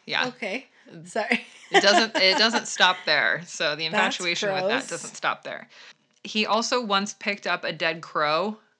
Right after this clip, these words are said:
Speaker 1: on the way to school, like, he saw it as roadkill, picked it up, and then left it on a teacher's desk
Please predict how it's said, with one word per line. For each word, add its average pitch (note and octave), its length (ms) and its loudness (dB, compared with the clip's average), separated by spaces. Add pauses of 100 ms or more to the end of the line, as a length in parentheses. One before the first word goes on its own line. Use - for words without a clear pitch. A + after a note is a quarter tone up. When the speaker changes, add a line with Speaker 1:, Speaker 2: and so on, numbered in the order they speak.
(160)
Speaker 1:
on E3 180 0
the D#3+ 80 -8
way D#3 180 -6
to D3+ 100 -8
school, D#3 580 -6
like, C#3 180 -6
he - 220 -20 (100)
saw C#3 300 -6
it C#3 40 -10
as C3 180 -10
roadkill, D3 520 -6
picked D3+ 300 -10
it D3 80 -8
up, C#3+ 280 -4
and D#3 220 -6
then D3 380 -6
left C#3+ 320 -6
it D3+ 100 -4
on D3+ 140 -2
a C3 60 -8
teacher's D3+ 500 -10
desk - 500 -8